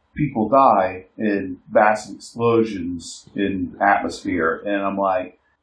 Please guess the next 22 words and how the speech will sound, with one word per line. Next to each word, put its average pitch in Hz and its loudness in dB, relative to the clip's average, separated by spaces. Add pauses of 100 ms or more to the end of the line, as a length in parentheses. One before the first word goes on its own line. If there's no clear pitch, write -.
(180)
and 123 4
they 113 2
need 120 4
it. 101 -12
You 110 2
know, 98 2
they 101 0
need 110 0
to 110 -12
be 107 0
able 107 2
to 104 -2
keep, 107 -2
like, 101 4 (360)
bringing 104 -2
scientific 101 0
shit 110 -4
up 104 0
to 101 -8
the 87 -12
space 135 -2
station. 123 0